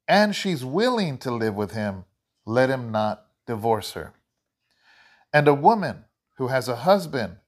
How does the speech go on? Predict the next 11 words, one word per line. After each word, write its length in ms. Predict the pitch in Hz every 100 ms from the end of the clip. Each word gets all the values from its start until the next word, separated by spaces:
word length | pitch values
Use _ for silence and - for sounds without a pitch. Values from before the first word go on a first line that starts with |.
| _
who 160 | 151 131
does 180 | 123
not 220 | 113 104 92
believe, 480 | 90 92 65 - _ _ _ _ -
if 180 | 135 -
he's 200 | 135 113
willing 400 | 139 160 185 175
to 120 | 180
live 340 | 165 190 202
with 180 | 170 147
her, 380 | 120 104 87